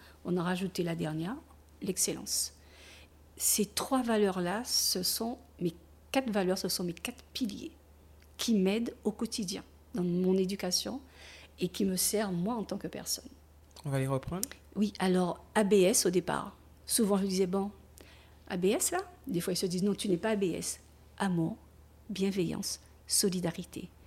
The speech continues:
Speaker 1: maintenant excellence. En tout, même pour passer le balai, surtout mon petit gars. Je dis, « Ah ouais, hum, hum, c'est pas propre. » En excellence, le balai, même le balai,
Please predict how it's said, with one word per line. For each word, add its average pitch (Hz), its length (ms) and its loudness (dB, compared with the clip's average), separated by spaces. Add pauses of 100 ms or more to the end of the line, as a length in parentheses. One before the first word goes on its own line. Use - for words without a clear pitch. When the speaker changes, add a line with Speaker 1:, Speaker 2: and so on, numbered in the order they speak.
(260)
Speaker 1:
maintenant 175 440 2 (120)
excellence. - 760 -6 (420)
En 190 100 0
tout, 196 200 -2
même 208 180 4
pour 220 100 -2
passer 208 260 4
le 175 100 2
balai, 170 280 4
surtout 196 280 -2
mon 196 80 6
petit 196 160 0
gars. 170 220 2 (320)
Je 185 60 4
dis, « 180 120 4
Ah 175 100 4
ouais, - 80 0 (280)
hum, 294 140 4
hum, 160 120 -4 (280)
c'est 170 120 0
pas 190 100 2
propre. » 170 240 -6 (600)
En 170 140 4
excellence, 175 500 2
le 180 80 2
balai, 175 300 4
même 202 240 4
le 370 100 6
balai, 370 260 8